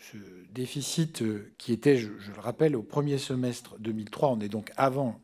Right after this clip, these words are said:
l'ouverture effective, euh, à la concurrence, de deux cent soixante-sept virgule huit millions d'euros, rien que pour, euh, le premier semestre, pour fret S N C F, et, euh, des objectifs que vous donniez à ce plan Véron de retour à l'équilibre en deux mille six.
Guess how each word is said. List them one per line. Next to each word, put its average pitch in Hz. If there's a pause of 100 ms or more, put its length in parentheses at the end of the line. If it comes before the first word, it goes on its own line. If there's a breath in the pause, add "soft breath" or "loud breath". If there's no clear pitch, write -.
(120)
l'ouverture 104
effective, 110 (600 loud breath)
euh, 107 (100)
à 110
la 104
concurrence, 123 (500 loud breath)
de 113
deux 139
cent 151
soixante-sept 135
virgule 113
huit 151
millions 127
d'euros, 110
rien 143
que 143
pour, 110
euh, 104 (400 loud breath)
le 113
premier 135
semestre, 135 (200)
pour 107
fret 117
S -
N 110
C 127
F, - (840 loud breath)
et, 143
euh, 123
des 117
objectifs 131
que -
vous 120
donniez 131
à 113
ce -
plan 117
Véron 110
de 131
retour 117
à 113
l'équilibre 113
en 107
deux 104
mille 101
six. -